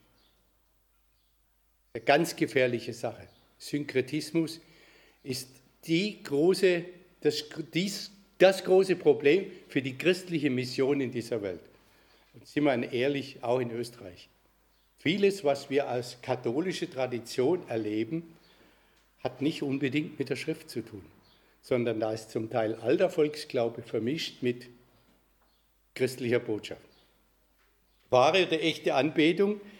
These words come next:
ist nicht an Stoffliches gebunden, benötigt keine Bilder und schon gar keine Götzenbilder.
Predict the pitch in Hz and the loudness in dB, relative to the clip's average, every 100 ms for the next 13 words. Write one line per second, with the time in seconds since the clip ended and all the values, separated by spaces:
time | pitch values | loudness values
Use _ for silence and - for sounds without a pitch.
0 | - _ 135 127 - 127 180 - - 196 | -20 _ -4 -4 -4 2 2 2 -4 -2
1 | 175 - 170 160 - 170 143 151 - - | -2 0 4 4 2 -2 -2 -4 -6 -6
2 | 135 135 143 131 101 87 113 117 139 143 | -4 -2 -2 -2 -6 -2 0 2 0 -2
3 | 127 - 117 113 110 131 160 180 175 175 | -6 0 0 0 -2 -2 2 2 2 -2
4 | - - - _ 127 107 113 107 104 - | -18 -20 -20 _ -10 -2 -2 0 0 0
5 | 104 107 113 - - 104 92 87 | -2 -2 -6 -6 -10 -12 -14 -16